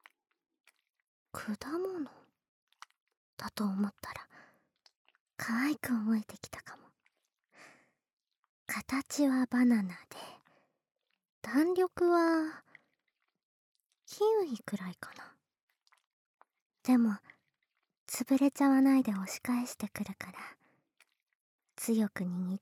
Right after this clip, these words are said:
ても平気ですよね。こうやって、リズミカルに。よ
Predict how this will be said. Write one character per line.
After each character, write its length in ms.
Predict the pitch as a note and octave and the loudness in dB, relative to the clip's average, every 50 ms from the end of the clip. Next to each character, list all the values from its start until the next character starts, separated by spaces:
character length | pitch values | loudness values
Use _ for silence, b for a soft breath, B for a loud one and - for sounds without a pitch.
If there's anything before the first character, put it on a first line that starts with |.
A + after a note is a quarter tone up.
| _ | _
て 100 | - G3+ | -6 -6
も 160 | G3 F#3+ F#3 F3+ | -4 -4 -6 -6
平 240 | - - A3 G#3+ G#3+ - | -6 -6 -6 -6 -6 -8
気 100 | - A3 | -8 -6
で 140 | - A3+ G#3+ | -4 -4 -6
す 180 | - - - | -6 -8 -16
よ 80 | F#3 F3+ | -18 -18
ね。 60 | F#3 - - - - _ _ _ _ _ _ _ _ _ _ _ _ _ _ _ _ _ _ _ _ _ _ _ _ _ b b b b b b b b b b b b b b _ _ _ | -20 -20 -20 -20 -20 _ _ _ _ _ _ _ _ _ _ _ _ _ _ _ _ _ _ _ _ _ _ _ _ _ b b b b b b b b b b b b b b _ _ _
こ 80 | - - | -14 -12
う 40 | G#3+ | -10
や 20 | G#3 | -10
っ 40 | G3+ G3+ G3+ G#3 G3+ - - - - - _ _ _ _ _ _ _ _ - | -10 -10 -12 -12 -14 -16 -18 -18 -18 -20 _ _ _ _ _ _ _ _ -20
て、 80 | - B B B B B B B B B B B B B B B B _ _ _ _ _ _ _ _ _ _ _ _ _ _ _ _ b b b b b b b b - _ _ _ _ _ _ _ _ _ - | -16 B B B B B B B B B B B B B B B B _ _ _ _ _ _ _ _ _ _ _ _ _ _ _ _ b b b b b b b b -20 _ _ _ _ _ _ _ _ _ -18
リ 60 | - - - - | -18 -16 -14 -10
ズ 140 | - - A#3 | -4 -2 0
ミ 220 | A#3 A#3+ B3+ B3+ - | 2 4 2 2 0
カ 220 | _ - A#3 G#3+ G3+ | _ -8 -8 -8 -8
ル 60 | G3+ | -10
に。 60 | G3 | -12
よ 40 | G3 | -14